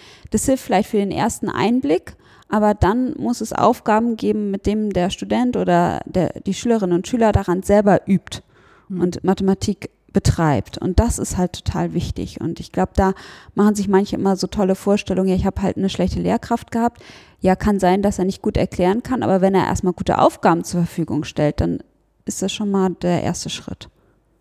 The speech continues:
Speaker 2: Das ist super, dass du das sagst. Ich hab das hier auch auf meinem, ähm, Spickzettel stehen. Mathe lernt man durch Machen. Also da ist schon was dran, ne?
Speaker 1: Ja,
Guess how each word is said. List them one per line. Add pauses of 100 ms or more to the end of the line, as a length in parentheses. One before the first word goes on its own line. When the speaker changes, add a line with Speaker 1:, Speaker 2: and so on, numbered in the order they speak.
(420)
Speaker 2:
Das
ist
super,
dass
du
das
sagst.
Ich
hab
das
hier
auch
auf
meinem,
ähm,
Spickzettel
stehen.
Mathe
lernt
man
durch
Machen.
Also
da
ist
schon
was
dran,
ne?
Speaker 1:
Ja,